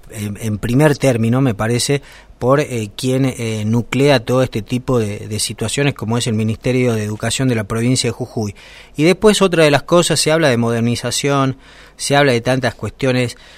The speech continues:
Para hacer un reclamo lo tenés que hacer de manera presencial,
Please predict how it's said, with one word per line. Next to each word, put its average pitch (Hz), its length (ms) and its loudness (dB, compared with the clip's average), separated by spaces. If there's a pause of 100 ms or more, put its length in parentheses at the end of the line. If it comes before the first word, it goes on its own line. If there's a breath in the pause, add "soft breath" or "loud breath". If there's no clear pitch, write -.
(200 loud breath)
Para 120 200 2
hacer 165 180 0
un 135 100 2
reclamo 120 360 0
lo 110 100 -2
tenés 120 220 -6
que 117 80 -6
hacer 123 200 -4
de 110 80 -4
manera 110 300 -2
presencial, 113 880 -2